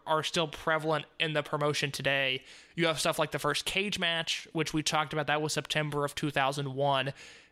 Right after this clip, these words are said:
Uh, stuff like August fourteenth, two thousand one, Fuji, Shima, and Suwa versus Dragon Kid, Magnum Tokyo, and Ryo Saito versus Darkness Dragon, Masaki Mochizuki, and Yasushi Kanda. That, that nine-man tag match,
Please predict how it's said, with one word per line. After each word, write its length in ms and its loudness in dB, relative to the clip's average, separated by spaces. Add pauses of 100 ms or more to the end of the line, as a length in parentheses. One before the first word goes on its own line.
(200)
Uh, 220 0
stuff 360 0
like 260 0 (460)
August 380 0
fourteenth, 560 -2
two 160 -2
thousand 400 0
one, 300 0 (600)
Fuji, 640 0
Shima, 540 0
and 100 0
Suwa 420 0
versus 380 -2
Dragon 420 -2
Kid, 300 -2
Magnum 380 -2
Tokyo, 420 -2
and 100 -6
Ryo 200 0
Saito 640 0 (280)
versus 380 2
Darkness 420 0
Dragon, 380 0
Masaki 440 -2
Mochizuki, 680 -2
and 80 -2
Yasushi 420 0
Kanda. 380 0
That, 300 -2
that 160 -2
nine-man 580 0
tag 340 -2
match, 440 -2